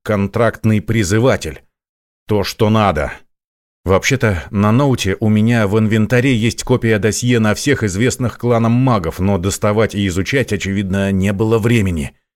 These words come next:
Поставив на него активную метку, я свернул большую карту, оставив лишь окошко её мини-версии. Цель обнаружена, теперь нейтрализовать.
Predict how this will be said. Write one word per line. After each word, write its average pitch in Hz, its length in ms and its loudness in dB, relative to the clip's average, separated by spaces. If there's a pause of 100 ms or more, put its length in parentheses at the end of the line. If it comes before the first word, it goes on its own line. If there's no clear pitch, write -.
(360)
Поставив 107 480 0
на 98 120 2
него 98 460 2
активную 98 560 0
метку, 117 380 0 (160)
я 92 260 0
свернул 104 520 0
большую 101 520 -2
карту, 117 400 0
оставив 104 460 -2
лишь 98 220 0
окошко 110 420 -2
её 104 280 2
мини-версии. 113 1000 2 (200)
Цель 123 280 2
обнаружена, 123 500 2
теперь 123 520 0 (140)
нейтрализовать. 110 1160 0